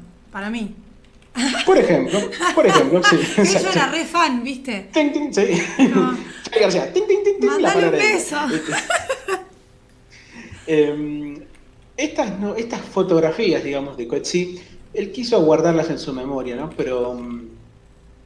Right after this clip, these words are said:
Speaker 2: en la novelística de él, sobre todo en una novela llamada Boyhood, esa novela Boyhood que acabamos de mencionar recién,
Speaker 1: Sí.
Speaker 2: este, las fotografías como que complementan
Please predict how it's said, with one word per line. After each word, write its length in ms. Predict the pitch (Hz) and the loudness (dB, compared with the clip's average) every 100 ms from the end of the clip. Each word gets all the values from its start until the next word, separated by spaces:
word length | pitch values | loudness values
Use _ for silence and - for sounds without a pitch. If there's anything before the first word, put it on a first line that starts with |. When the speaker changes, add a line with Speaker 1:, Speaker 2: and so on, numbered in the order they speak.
| - | 0
Speaker 2:
en 100 | 180 | 2
la 100 | 180 | 4
novelística 680 | 175 180 226 - - - 143 | 4 4 2 -2 -8 -4 0
de 120 | 156 | 2
él, 80 | 147 | 2
sobre 240 | 151 147 | 0 0
todo 200 | - 311 | 2 0
en 80 | 226 | 0
una 160 | 220 185 | 0 2
novela 260 | 175 214 | 2 2
llamada 320 | - 139 139 | 0 -2 -2
Boyhood, 540 | 127 160 135 - 156 - - - _ _ _ _ _ _ - | 2 4 2 -2 -4 -6 -16 -20 _ _ _ _ _ _ -8
esa 200 | 151 151 | -4 -4
novela 240 | 131 127 123 | -2 0 0
Boyhood 340 | 127 123 113 | 0 -2 -4
que 80 | 117 | -10
acabamos 320 | 110 113 127 | -10 -8 -8
de 60 | 123 | -6
mencionar 320 | 135 151 156 | -6 -2 0
recién, 320 | 185 185 208 - - - | 0 2 0 -2 -14 -14
Speaker 1:
Sí. 180 | 214 190 | -12 -6
Speaker 2:
este, 1000 | 135 135 - 127 120 117 113 113 110 - - _ _ _ _ _ _ - | -6 -6 -6 -4 -2 -2 -4 -6 -12 -18 -20 _ _ _ _ _ _ -4
las 180 | 185 165 | -2 0
fotografías 540 | - 170 170 170 202 | 0 2 2 4 0
como 340 | - 165 147 - | 2 0 -2 -4
que 160 | 151 | -6
complementan 1000 | - 139 139 147 165 151 131 131 135 - | -4 -8 -4 0 2 2 -2 -6 -8 -12